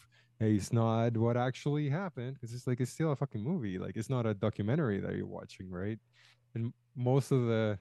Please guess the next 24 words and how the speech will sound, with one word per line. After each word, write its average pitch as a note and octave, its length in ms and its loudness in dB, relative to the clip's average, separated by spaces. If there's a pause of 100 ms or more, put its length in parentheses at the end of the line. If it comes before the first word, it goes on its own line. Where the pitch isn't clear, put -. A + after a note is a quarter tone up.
negative A2 540 0
reviews G#2 400 -2 (120)
mention G#2+ 600 0
that, F2 160 -8
and F#2 100 -12
it's F#2 140 -14
like, F#2 100 -8
"I G2 60 -2
don't G#2 120 0
care. G2+ 300 0
I F2+ 40 0
still F#2+ 240 -4
wanna F2+ 200 -4
see - 160 -8
it." F#2 100 -6
It's F#2 200 -4
Joaquin G2 420 -4
and, F2+ 240 -8 (220)
and F#2 260 -6
what's G2 220 -8
his F#2+ 120 -12
name G2+ 300 -8
directing G2+ 400 -14
it. F#2 140 -18